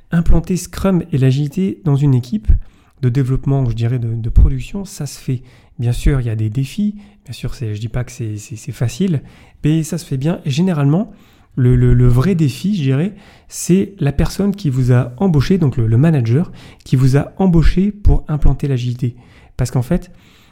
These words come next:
le changement est tellement important pour, euh, lui ou elle que, euh, c'est, c'est vraiment là où, euh,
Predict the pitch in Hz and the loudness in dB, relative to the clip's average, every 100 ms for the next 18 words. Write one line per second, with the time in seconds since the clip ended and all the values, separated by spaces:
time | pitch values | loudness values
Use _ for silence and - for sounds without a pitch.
0 | _ - 135 131 160 147 175 160 131 143 | _ -4 2 2 2 0 0 0 0 -2
1 | 147 160 - 143 147 - 156 151 - - | -2 -4 -4 0 0 0 -4 -6 -8 -20
2 | _ _ - - 120 - - 117 113 123 | _ _ 0 2 2 0 0 0 2 2
3 | 151 147 - 123 120 175 156 - - - | 0 0 -4 0 0 2 0 -4 -16 -20
4 | - - - 143 139 139 147 135 131 123 | -20 -20 -2 2 2 0 0 2 2 -2
5 | - - 143 135 - 127 135 160 151 165 | -10 -4 -2 -2 -2 0 2 4 4 4
6 | 196 214 156 165 151 123 123 123 | 2 2 0 2 4 4 6 6